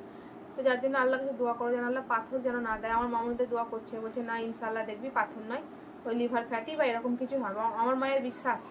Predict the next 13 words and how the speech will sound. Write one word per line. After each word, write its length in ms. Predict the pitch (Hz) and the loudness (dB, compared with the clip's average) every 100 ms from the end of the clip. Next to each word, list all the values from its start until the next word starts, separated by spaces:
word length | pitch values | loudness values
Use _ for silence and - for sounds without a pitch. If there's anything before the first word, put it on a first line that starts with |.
| - - | -14 -4
যে, 60 | 247 | 0
বলছে, 180 | 247 269 | 2 2
"আমি 180 | 247 | 4
আল্লাহর 460 | 247 233 247 254 254 - - - - - | 4 4 6 6 4 -2 -14 -14 -14 -4
কাছে 200 | 254 285 - - | -2 -2 -6 -2
বিশ্বাস 420 | 254 - 339 349 | -2 8 8 8
যে 60 | 330 | 4
তোর 200 | 294 285 | 2 4
কোনোদিনও 360 | 269 269 285 | 4 6 6
পাথর 260 | 247 247 226 | 2 -2 -4
হতে 140 | 240 208 | -8 -8
পারে 200 | 196 | -8
না, 100 | 185 | -8